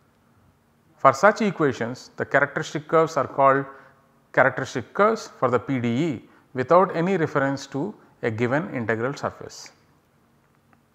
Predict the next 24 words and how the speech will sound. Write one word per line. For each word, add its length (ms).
Now, 580
we 180
ask 260
the 60
following 380
question, 500
whether 220
the 100
classification 840
type 340
of 160
an 80
equation 640
changes 680
if 120
you 100
change 360
coordinates. 720
What 220
we 120
are 100
asserting 400
here 220
is, 200